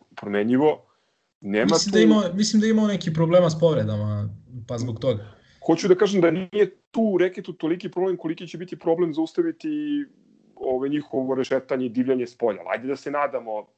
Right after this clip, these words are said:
Speaker 1: pošto su dobili ove Turke, to sam gledao, na, dobili su ih, e, na jednu loptu, a, a pre toga su... s kim su igrali oni u prvom kolu?
Speaker 2: Pukli su od Venecije u,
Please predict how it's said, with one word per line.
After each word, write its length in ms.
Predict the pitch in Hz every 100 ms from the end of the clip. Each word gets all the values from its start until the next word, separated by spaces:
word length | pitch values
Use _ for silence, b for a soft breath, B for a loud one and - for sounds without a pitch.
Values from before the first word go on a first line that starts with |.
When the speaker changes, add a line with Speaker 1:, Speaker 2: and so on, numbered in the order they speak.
| _
Speaker 1:
pošto 180 | 113 127
su 120 | -
dobili 500 | 131 135 139 131 - 117 113
ove 200 | - 117
Turke, 360 | 107 151 110 113
to 100 | 117
sam 200 | - 113
gledao, 420 | 127 117 113 107 b b b b b -
na, 240 | 113 113 -
dobili 340 | 123 123 127
su 180 | 123 127
ih, 180 | 113 -
e, 40 | 120 120 120 120 113
na 240 | 117 113
jednu 300 | 120 131 131
loptu, 560 | 120 131 - - 185 - _ _ _ _ _
a, 80 | 117 120 120 120 -
a 80 | 117
pre 280 | 127 139 139 135
toga 320 | 143 143 151 - - _ _ -
su... 420 | 143 139 131 - _ _
s 60 | -
kim 120 | 285
su 160 | - 320
igrali 100 | 175
oni 120 | 147
u 60 |
prvom 220 | - 117 101
kolu? 260 | 101 92 _ b b b b _
Speaker 2:
Pukli 280 | - 165 165
su 140 | -
od 80 | 147
Venecije 600 | 147 151 135 - 110 107
u, 320 | 110 113 113